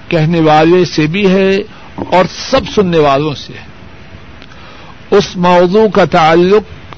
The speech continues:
تعلیم یافتہ لوگوں سے بھی ہے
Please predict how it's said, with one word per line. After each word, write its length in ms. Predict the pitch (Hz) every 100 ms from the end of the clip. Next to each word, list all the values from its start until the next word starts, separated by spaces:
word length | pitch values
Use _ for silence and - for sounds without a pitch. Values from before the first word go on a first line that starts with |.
| - - - - - - - - -
تعلیم 680 | 180 165 170 185 214 226 202
یافتہ 460 | 180 180 190 - 196
لوگوں 640 | 170 165 170 185 175 170
سے 260 | 147 - 160
بھی 180 | 190 190
ہے 240 | 196